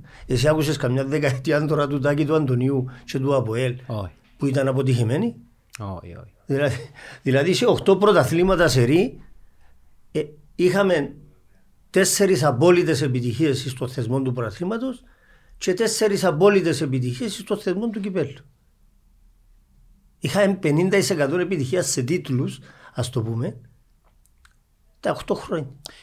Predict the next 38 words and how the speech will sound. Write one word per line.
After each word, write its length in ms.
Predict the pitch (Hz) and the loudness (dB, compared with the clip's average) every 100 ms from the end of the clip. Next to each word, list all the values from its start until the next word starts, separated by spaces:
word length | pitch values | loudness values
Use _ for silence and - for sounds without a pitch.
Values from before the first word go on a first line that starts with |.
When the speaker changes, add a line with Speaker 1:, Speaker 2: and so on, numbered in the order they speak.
| _ | _
Speaker 2:
Την 140 | - 117 | -6 -2
περίοδο 320 | 107 107 120 | -2 -2 0
που 100 | 165 | 0
παίζατε 360 | 113 107 117 143 | -2 -2 -2 -2
στην 240 | - 104 | -4 -6
Α 100 | 104 - | -6 -8
Εθνική 640 | 131 - 101 123 147 156 127 | -10 -8 -8 -4 -4 -4 -6
ήταν 560 | 131 151 151 151 147 - - | -4 -2 -2 -2 -6 -12 -12
παιχνίδια 540 | 120 - 139 - 139 | -10 -6 -8 -6 -6
Κύπρων 460 | 117 180 - 196 196 | -4 -6 -4 -4 -4
και 140 | 185 | -6
μετά 200 | 156 147 | -6 -6
παιχνίδια 420 | 160 151 - - 160 | -8 -10 -14 -10 -6
Ελλάδα. 360 | 151 123 90 - | -4 -6 -8 -10
Ποιοι 120 | 151 | -8
είναι, 120 | 151 | -6
έλα, 200 | 139 87 | -6 -8
ναι. 240 | 101 147 - - _ - - - - - | -8 -8 -10 -18 _ -20 -20 -20 -18 -6
Speaker 1:
Επέζαμε, 440 | 127 165 202 165 | -2 0 0 0
ναι, 400 | 156 175 110 113 | 0 0 -2 -4
τη 180 | 120 127 | -4 0
μια 160 | 135 156 | 2 2
εβδομάδα 420 | 127 123 139 123 | 0 0 0 0
επέζαμε 340 | 113 120 113 | -2 -6 -6
στην 200 | 107 - | -10 -10
Κύπρο 380 | 110 113 196 - _ _ _ _ _ _ _ _ _ | -10 -6 -8 -10 _ _ _ _ _ _ _ _ _
και 140 | - 175 | -10 -6
την 180 | 170 | -4
άλλη 160 | 170 147 | -2 -2
εβδομάδα 500 | 113 107 117 185 269 254 | -2 -4 -4 -2 0 0
επέζαμε 400 | 240 240 254 254 | 0 0 0 -2
στην 240 | - 233 | -2 -4
Ελλάδα. 340 | 214 135 - - | -2 -4 -6 -6
Speaker 2:
Τι 80 | 170 | -4
τέλος 280 | 170 175 131 | -2 -2 -2
ήταν 180 | 113 | -4
η 40 | 104 | -4
αντιμετώπιση 1000 | 95 101 98 92 95 - 92 98 101 | -6 -6 -6 -8 -10 -12 -12 -14 -16